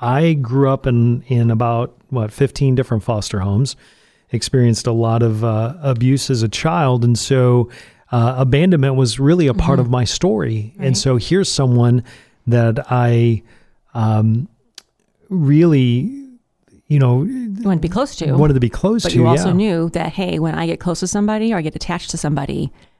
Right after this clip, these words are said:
Speaker 2: they always leave.
Speaker 1: They always
Speaker 2: Right?
Speaker 1: leave. And so this is what I wrote. "I, I
Speaker 2: Yeah.
Speaker 1: know you are not like everyone else in my past, but sometimes the feelings of losing you are the same. I'm learning, and I keep telling myself this is different,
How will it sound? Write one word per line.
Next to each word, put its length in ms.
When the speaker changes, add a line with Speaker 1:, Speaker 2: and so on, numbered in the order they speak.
Speaker 2:
they 100
always 340
leave. 320
Speaker 1:
They 100
always 260
Speaker 2:
Right? 60
Speaker 1:
leave. 260
And 140
so 120
this 220
is 120
what 120
I 80
wrote. 380
"I, 240
I 60
Speaker 2:
Yeah. 100
Speaker 1:
know 280
you 180
are 100
not 260
like 260
everyone 360
else 260
in 60
my 140
past, 480
but 120
sometimes 640
the 100
feelings 680
of 220
losing 520
you 180
are 100
the 100
same. 440
I'm 200
learning, 540
and 100
I 60
keep 280
telling 340
myself 480
this 320
is 240
different, 640